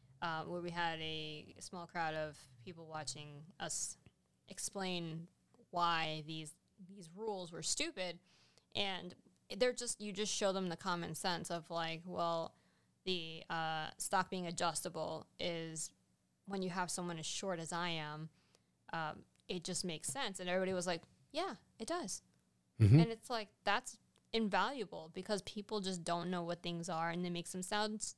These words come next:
Speaker 1: scary. When the politicians don't even know what they are, double barrel, extended magazine clips, although that wasn't a politician, that was the, um,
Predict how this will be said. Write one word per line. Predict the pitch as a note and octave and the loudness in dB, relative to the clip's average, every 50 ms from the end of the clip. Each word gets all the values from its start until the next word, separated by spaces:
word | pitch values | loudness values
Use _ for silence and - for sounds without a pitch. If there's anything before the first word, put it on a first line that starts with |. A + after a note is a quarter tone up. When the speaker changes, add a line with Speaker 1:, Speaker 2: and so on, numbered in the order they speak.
| _ _ | _ _
Speaker 1:
scary. | - - - D#4+ F4+ C#4+ F#3+ F3+ | -4 0 2 4 4 4 4 4
When | F3+ A3 B3+ | 2 2 0
the | D4 | 0
politicians | C#4 - E4+ D#4 D#4+ D#4 - E4+ F4 E4+ - F4+ E4+ D4+ B3 | 2 4 2 2 2 0 -2 0 2 2 4 4 4 4 2
don't | C#4+ C#4 C#4 C4+ | 0 0 0 0
even | C4 B3 B3 A#3+ | -2 -2 -2 0
know | A#3 A3+ A3 G#3 | 2 2 2 2
what | G3+ F#3+ F#3 - | 0 -2 0 2
they | F#3 F3 | 4 4
are, | E3+ E3 D#3+ D#3+ D#3+ F#3 - - - - - - _ | 6 6 6 4 4 2 0 -6 -14 -20 -20 -8 _
double | - A#3+ A#3+ A#3 | 0 2 2 2
barrel, | F#3+ G3 - A3+ A#3+ A3+ A3+ A3+ A3+ G#3+ G#3+ G#3+ G#3+ G#3 G3+ - - - - - - _ - | 0 2 4 6 6 8 6 6 4 4 2 2 0 -2 -4 -8 -14 -20 -20 -20 -20 _ -14
extended | - - - - - A#3 A3+ A3+ A3 | -10 -8 -8 0 2 4 4 4 2
magazine | G#3+ G#3 G#3 G#3+ A3 A3+ A#3 A3+ G#3+ A3+ G#3 | 0 0 2 2 2 4 2 0 0 -2 -4
clips, | F#3 - - A#3+ B3+ B3 - | -2 -2 -2 0 0 0 0
although | F#3+ F3+ F#3 | 0 2 2
that | G3+ A3 A3+ G#3+ | 4 4 4 4
wasn't | G3+ F3+ F#3+ F3+ | 2 0 -2 -4
a | F3 | -6
politician, | - - F#3 E3+ E3 - - F3 - - E3+ | -4 -4 -2 -2 -2 -4 -6 -8 -8 -6 -4
that | E3+ E3+ E3+ | -4 -2 0
was | E3+ E3+ F3 | 0 -2 -2
the, | E3 F3 E3+ E3+ | -2 -2 -2 0
um, | E3 D#3+ E3 D#3+ D#3+ D#3+ D#3+ D#3 | 0 0 0 0 -2 -2 -4 -6